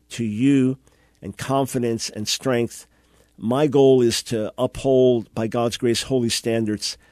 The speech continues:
There's a lot of junk swirling around from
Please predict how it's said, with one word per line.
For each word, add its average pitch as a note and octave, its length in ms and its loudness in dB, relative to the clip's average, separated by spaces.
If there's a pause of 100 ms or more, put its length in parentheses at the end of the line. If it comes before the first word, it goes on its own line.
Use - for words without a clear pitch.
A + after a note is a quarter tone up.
(500)
There's B2+ 200 -2
a D3+ 60 0
lot F3+ 140 2
of G#2 220 -2
junk C#3 500 0
swirling B2+ 420 0
around A#2+ 420 -2
from G#2 300 -8